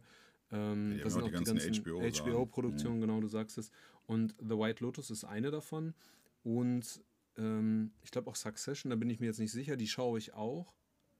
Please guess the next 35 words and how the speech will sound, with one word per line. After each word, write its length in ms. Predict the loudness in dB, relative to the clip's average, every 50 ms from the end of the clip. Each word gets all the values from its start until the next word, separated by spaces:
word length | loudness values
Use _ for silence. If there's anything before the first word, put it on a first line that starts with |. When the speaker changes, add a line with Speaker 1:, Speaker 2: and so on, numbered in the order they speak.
| _ _ -10
Speaker 1:
Bin 240 | -8 -6 -2 -2
jetzt 140 | -2 -2 -2
so 80 | -2 -2
ein 60 | -2
bisschen 200 | -2 -2 -6 -6
raus 380 | -6 -4 -4 -4 -4 -4 -6 -8
leider 320 | -8 -8 -6 -6 -6 -8
gerade, 300 | -8 -6 -4 -2 -2 -2
aber 140 | 0 0 -2
die 80 | -2 -2
ist 100 | -6 -6
auch 180 | -6 -6 -6
super. 500 | -6 -6 -8 -8 -8 -6 -4 -4 -4 -4 -8 _ _ _ _ _ _ _ _ _ _ _ _ _ _ _ _ _ _ _ _ -18 -12 -8
Aber 120 | -6 -4
einfach 180 | -4 -4 -4 -4
zu 140 | -2 0
wenig 200 | 0 0 0 0
Zeit 160 | -2 -2 -4 -2
und 60 | -4
es 100 | -6 -8
gibt 120 | -10 -16
zu 80 | -16 -14
viele 200 | -10 -8 -8 -6
gute 220 | -8 -8 -10 -8
Serien. 320 | -6 -6 -4 -4 -4 -6 -8 -10 -18 -20 -20 -20 -20 _ -6
The 60 | -2
White 200 | -2 -2 0 -2
Lotus 300 | -4 -4 -4 -6 -8 -8
ist 140 | -10 -10 -10
eine 240 | -6 -4 -2 -2 0
davon 360 | -2 -2 -4 -4 -4 -2 -2
und 60 | -2
es 120 | -4 -4 -4
geht 180 | -6 -4 -2
darum, 440 | -2 -2 0 0 0 0 0 0 -2